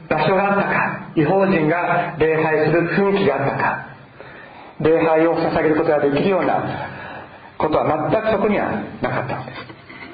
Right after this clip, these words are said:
それでイエス様は怒られるわけです。叱られるわけです。激怒されるわけです。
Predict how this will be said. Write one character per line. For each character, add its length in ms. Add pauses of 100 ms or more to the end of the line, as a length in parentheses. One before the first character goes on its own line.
(220)
そ 60
れ 60
で 120
イ 60
エ 60
ス 80
様 160
は 500 (340)
怒 200
ら 100
れ 100
る 80
わ 60
け 120
で 60
す。 120 (360)
叱 100
ら 120
れ 100
る 60
わ 80
け 60
で 120
す。 680
激 60
怒 140
さ 60
れ 100
る 80
わ 60
け 60
で 120
す。 140